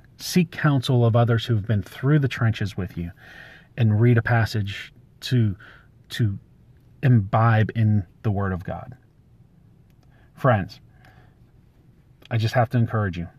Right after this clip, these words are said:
First things first. Seek his kingdom and his righteousness. And I guarantee you things will get better.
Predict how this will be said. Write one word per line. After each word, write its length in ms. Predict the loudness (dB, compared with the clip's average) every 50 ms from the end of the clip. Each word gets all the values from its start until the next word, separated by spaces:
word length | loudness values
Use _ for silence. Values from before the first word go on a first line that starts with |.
| _ _ _ -20
First 360 | -16 -4 0 2 2 2 2 2
things 220 | 2 2 0 0
first. 360 | -4 -10 -12 -12 -12 -16 -18 -20 -20 _ _ _ -20 -20 -20 -20 -20 -20 _ _ _ _ _ _ _ _ _ _ _ -20 _ _ _ _ _ _ _ _ _ _ -20 _ _ _ _ _ _ _
Seek 280 | -16 -8 -6 -6 -6 -2
his 220 | -2 -2 -2 0
kingdom 400 | -2 -2 -2 -2 -4 -6 -10 -16 -18 _
and 120 | -6 -2 0
his 180 | 0 0 -2
righteousness. 640 | -4 -6 -8 -10 -12 -16 -16 -18 -18 -18 -20 -20 -20 _ _ _ _ _ _ _ _ _ _ _ _ _ _ _ _ _ _ _ _ _ _ -6
And 80 | -4
I 60 | -4 -4
guarantee 640 | -4 -2 0 2 4 4 4 2 0 -2 -4 -2 -2
you 220 | -2 -2 -4 -6
things 340 | -8 -6 -4 -2 -2 -2 -2
will 80 | -4
get 220 | -6 -6 -8 -8 -10
better. 340 | -10 -12 -12 -14 -18 -20